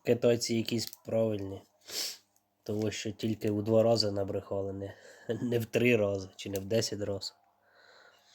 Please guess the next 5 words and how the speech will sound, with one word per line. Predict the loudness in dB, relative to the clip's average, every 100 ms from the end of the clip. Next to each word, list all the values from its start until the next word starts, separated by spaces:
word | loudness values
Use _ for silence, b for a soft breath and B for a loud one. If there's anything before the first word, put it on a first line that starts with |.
| B B B _ _ _ -20 _ _ _ _ _ _ _ _ _ -18 -8 -8 -8 -20 -14
Китайщина, | -14 -10 -10 -4 -4 -4 -10 -14
Китайщина, | -14 -12 -8 -6 -4 -6 -6 -8
все | -2 0 0 -2
воно | -4 -4 -6
таке. | -10 -12 -12 -12